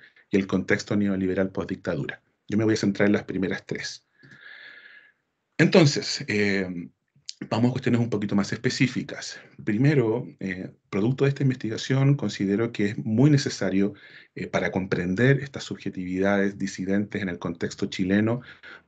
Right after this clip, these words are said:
poder identificar cómo estas subjetividades se construyen en relación a aquella idea de masculinidad y a lo que posiblemente se le conozca como homosexualidad, que también es un concepto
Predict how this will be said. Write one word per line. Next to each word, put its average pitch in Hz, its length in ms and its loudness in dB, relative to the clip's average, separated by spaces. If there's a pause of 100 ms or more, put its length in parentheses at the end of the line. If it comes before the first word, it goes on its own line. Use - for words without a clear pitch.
poder 117 540 4
identificar 117 800 2 (320)
cómo 147 240 2
estas - 160 -6
subjetividades 117 520 -2
se 110 120 -4
construyen 135 760 -2
en 98 120 0
relación 101 580 -4
a 151 60 -8
aquella 104 300 -2
idea 131 280 4
de 139 80 4
masculinidad 135 760 0 (280)
y 92 100 -4
a 90 40 2
lo 92 100 2
que - 120 -6
posiblemente 117 680 0
se 98 120 -2
le 92 100 -2
conozca 95 280 -4
como 85 200 -4
homosexualidad, 95 640 0
que - 80 -14
también 87 320 0
es 85 40 0
un 82 160 -2
concepto - 480 -4